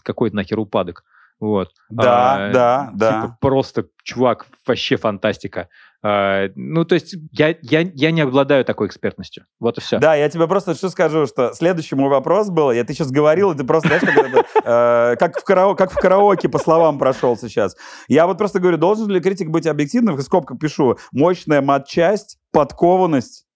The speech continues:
Speaker 2: да,
Speaker 1: Мгм.
Speaker 2: и может ли критик, да, типа, действительно, объективность этого всего, и ты щас буквально все это сказал, да,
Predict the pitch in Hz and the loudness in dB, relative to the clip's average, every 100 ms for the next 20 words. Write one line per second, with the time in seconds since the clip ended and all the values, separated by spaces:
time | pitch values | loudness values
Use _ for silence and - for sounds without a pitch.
0 | _ 117 127 160 120 120 - 135 143 143 | _ 2 2 2 -2 -10 -6 0 2 2
1 | 131 156 180 165 147 147 170 165 127 139 | 2 2 0 -2 -6 -4 -4 -4 0 2
2 | 165 160 139 127 127 127 143 127 135 - | 2 -2 -4 -4 -4 -4 -2 -2 -4 -4
3 | 202 175 151 131 - 147 127 117 113 165 | -4 -2 -2 -4 -4 -2 -2 -2 -6 -10
4 | 139 135 160 175 151 123 156 139 - 151 | -8 -6 -2 -2 -2 -6 -6 -6 -6 -2
5 | 147 123 127 160 | -2 0 2 2